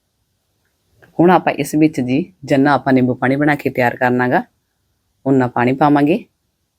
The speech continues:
ਇਸ ਨੂੰ ਮਿਕਸ ਕਰਾਂਗੇ। ਨਿੰਬੂ ਪਾਣੀ ਜੀ ਆਪਣਾ ਬਣ ਕੇ ਦੇਖੋ ਰੈਡੀ ਆ।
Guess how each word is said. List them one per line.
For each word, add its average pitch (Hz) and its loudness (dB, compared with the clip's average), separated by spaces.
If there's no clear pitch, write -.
ਇਸ 143 -2
ਨੂੰ 131 4
ਮਿਕਸ 120 0
ਕਰਾਂਗੇ। 156 0
ਨਿੰਬੂ 147 4
ਪਾਣੀ 175 2
ਜੀ 185 -4
ਆਪਣਾ 139 -2
ਬਣ 131 -4
ਕੇ 160 -4
ਦੇਖੋ 139 -4
ਰੈਡੀ 113 0
ਆ। 175 0